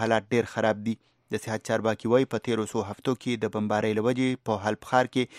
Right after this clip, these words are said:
د یو سل او شپږ ماشومانو په شمول درې سوه او اته دېرش کسان وژلي شوي او اته سوه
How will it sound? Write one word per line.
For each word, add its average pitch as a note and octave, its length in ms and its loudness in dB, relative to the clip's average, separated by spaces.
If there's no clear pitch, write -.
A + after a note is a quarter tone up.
د C3+ 80 10
یو D#3 180 8
سل D3 240 -4
او G#2+ 160 4
شپږ G#2 320 2
ماشومانو A2 500 0
په F#2+ 140 -8
شمول C3 260 4
درې - 600 0
سوه G#2 260 0
او A2+ 80 6
اته - 320 -4
دېرش G#2+ 320 -4
کسان A2 380 0
وژلي G#2 340 0
شوي C#3 240 0
او G#2 60 2
اته - 220 -4
سوه G#2 220 -2